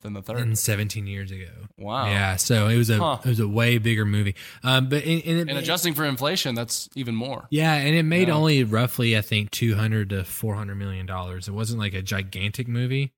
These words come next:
Speaker 1: Yeah, but
Speaker 2: Which
Speaker 1: it
Speaker 2: is
Speaker 1: made its budget back.
Speaker 2: which is kinda why that the movie never really got a third one relatively quick, I think.
Speaker 1: Okay.
Speaker 2: Um, but, um,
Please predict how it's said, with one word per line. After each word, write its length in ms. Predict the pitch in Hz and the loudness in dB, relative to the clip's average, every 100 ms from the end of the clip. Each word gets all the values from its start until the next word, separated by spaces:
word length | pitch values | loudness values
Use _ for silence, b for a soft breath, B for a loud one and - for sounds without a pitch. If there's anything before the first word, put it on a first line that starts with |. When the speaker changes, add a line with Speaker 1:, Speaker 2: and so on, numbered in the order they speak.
| - | -10
Speaker 1:
Yeah, 300 | 156 151 151 | -2 0 0
but 80 | 147 | 2
Speaker 2:
Which 100 | 135 | 4
Speaker 1:
it 20 | |
Speaker 2:
is 60 | 135 | 4
Speaker 1:
made 100 | 139 | 2
its 100 | - | 2
budget 220 | 117 104 | -2 -2
back. 100 | 101 | 0
Speaker 2:
which 140 | 139 | 2
is 100 | 143 | 2
kinda 260 | - 147 127 | 2 2 2
why 380 | 113 113 113 110 | 2 2 2 0
that 200 | 107 - | -2 -4
the 60 | |
movie 440 | 104 104 107 104 104 | -4 -2 0 0 -2
never 260 | 104 101 | -2 -2
really 180 | 101 101 | -4 -4
got 120 | 104 | -6
a 80 | 98 | -8
third 240 | - 107 98 | -4 -4 -2
one 320 | 101 95 95 | -2 -4 -4
relatively 520 | 110 110 107 113 101 95 | -2 -2 -2 -4 -6 -10
quick, 460 | - 104 113 131 | -8 -4 -2 -2
I 100 | 135 | -4
think. 400 | 123 151 156 117 | 2 2 4 0
Speaker 1:
Okay. 140 | 104 107 B B B 113 | -4 -6 B B B 2
Speaker 2:
Um, 320 | 120 110 101 | 4 4 4
but, 360 | 123 123 113 _ _ - | 6 6 2 _ _ -4
um, 300 | 117 110 | -2 0